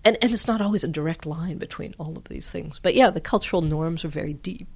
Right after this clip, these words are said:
And I certainly learned a lot about femininity and power from living three decades in France. Very different model.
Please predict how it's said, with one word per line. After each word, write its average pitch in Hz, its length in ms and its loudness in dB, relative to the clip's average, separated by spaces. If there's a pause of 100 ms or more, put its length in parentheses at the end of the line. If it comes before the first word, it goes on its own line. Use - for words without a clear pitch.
(140)
And 151 160 -4
I 170 60 -2
certainly 160 360 -4
learned 160 220 -4
a 160 60 -4
lot 165 260 -6
about 156 500 -6
femininity 160 720 -4
and - 140 -6
power - 420 -10
from 175 240 -10
living 165 260 -8
three - 220 -10
decades - 480 -12
in 156 80 -8
France. 165 400 -12 (360)
Very 165 220 0
different 151 320 -6
model. 156 300 -10